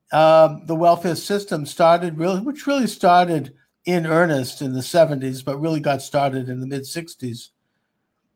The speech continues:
It awarded, uh, Black women for, um, getting rid of their man in the house.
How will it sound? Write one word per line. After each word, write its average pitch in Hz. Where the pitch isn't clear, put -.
It 165
awarded, 180
uh, 180
Black 185
women 185
for, 175
um, 170
getting 170
rid 180
of 175
their 180
man 180
in 135
the 131
house. 117